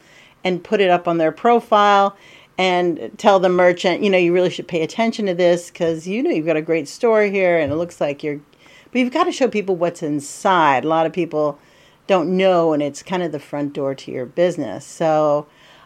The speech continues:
I get them started, and it's really crazy. There's a washer and dryer, uh, business here, Johnson Appliances, I think it's called.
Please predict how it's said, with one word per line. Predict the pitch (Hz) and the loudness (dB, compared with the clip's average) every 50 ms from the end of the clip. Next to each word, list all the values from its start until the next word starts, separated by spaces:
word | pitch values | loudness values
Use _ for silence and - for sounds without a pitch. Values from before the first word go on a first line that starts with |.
| _ - | _ -2
I | 160 175 190 | 0 0 0
get | 180 214 202 - | 0 -2 -2 -2
them | - 160 151 | -2 -4 -4
started, | 147 - - - 185 175 175 190 196 185 170 156 151 | -4 -8 -8 -2 2 4 4 6 6 4 2 0 0
and | 156 160 | -2 -2
it's | 160 151 - - | -4 -4 -6 -10
really | 139 143 160 180 190 185 170 - | -10 -8 -4 -2 0 0 -2 -2
crazy. | - - 175 175 175 170 175 170 | -4 -4 -4 -2 -2 -2 -4 -4
There's | 151 160 156 156 156 156 | -4 -4 -4 -4 -4 -4
a | 160 151 147 | -6 -6 -6
washer | 147 147 156 160 156 160 165 139 - - 160 147 151 151 147 | -6 -4 -2 0 0 0 0 -2 -4 -6 -6 -4 -2 -2 -2
and | 143 139 135 139 135 139 | -4 -4 -4 -6 -6 -8
dryer, | 139 151 139 139 139 143 147 147 147 143 135 131 110 104 110 156 - _ _ _ _ _ _ _ _ _ _ _ _ | -8 -8 -8 -6 -4 -4 -2 -2 -2 -4 -4 -6 -6 -8 -10 -14 -18 _ _ _ _ _ _ _ _ _ _ _ _
uh, | 143 139 135 | -8 -8 -8
business | 139 156 165 156 127 113 147 139 135 - | -6 -4 -4 -4 -4 -4 -8 -8 -10 -12
here, | - 143 139 139 131 - _ _ _ | -10 -10 -8 -8 -10 -12 _ _ _
Johnson | - - 151 143 156 160 160 156 - 190 160 | -10 -8 -6 -4 -4 -4 -6 -6 -8 -8 -8
Appliances, | 143 - - 156 151 156 170 170 170 180 170 - | -8 -8 -6 -6 -4 -4 -4 -6 -8 -10 -8 -8
I | 170 165 | -8 -8
think | 160 - 175 180 | -8 -10 -10 -10
it's | 170 175 | -10 -10
called. | - 180 165 170 165 | -6 -6 -4 -4 -6